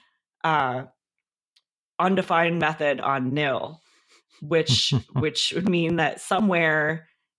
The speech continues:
Speaker 1: in our, you know, thousands and thousands of lines of code, we had a nil value, like a
Speaker 2: Somewhere,
Speaker 1: null,
Speaker 2: yeah.
Speaker 1: somewhere,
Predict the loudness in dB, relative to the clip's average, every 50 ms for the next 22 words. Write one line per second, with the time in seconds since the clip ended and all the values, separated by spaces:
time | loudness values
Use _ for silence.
0 | _ -2 -2 0 0 0 0 0 0 0 0 0 0 0 0 -2 -2 -2 -4 -2
1 | -2 0 0 -2 -2 -4 -4 -4 0 0 0 0 0 -2 -2 -2 -2 0 0 0
2 | 0 0 0 -2 0 0 -2 -2 -2 -4 -4 -4 -2 -2 -2 -2 -4 -6 -14 -20
3 | -20 _ _ _ _ _ _ _ -2 -2 0 2 2 2 4 4 2 0 0 0
4 | 0 0 2 2 2 2 2 2 2 0 -2 -4 -8 -6 -4 -2 -2 0 0 0
5 | 0 0 -2 -2 -2 0 0 2 2 2 2 2 0 0 2 2 2 2 2 0
6 | -4 -8 _ _ _ _ _ _ _ _ _ 0 4 4 4 6 4 2 2 0
7 | 0 -2 -4 -6 -10 -16